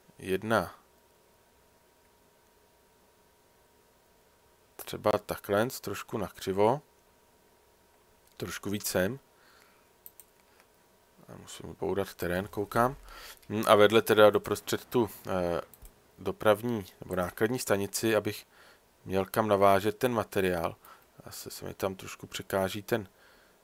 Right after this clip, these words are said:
rámeček s informacema. Tak, tohle to tam nechci.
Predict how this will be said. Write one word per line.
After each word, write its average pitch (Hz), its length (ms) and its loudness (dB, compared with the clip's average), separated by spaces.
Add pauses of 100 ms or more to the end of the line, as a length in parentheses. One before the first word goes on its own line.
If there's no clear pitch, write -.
(800)
rámeček 92 600 -6
s 95 40 -10
informacema. 101 880 -2 (3250)
Tak, 82 420 -2
tohle 92 240 -10
to - 200 -8
tam 98 180 -2
nechci. 120 440 -4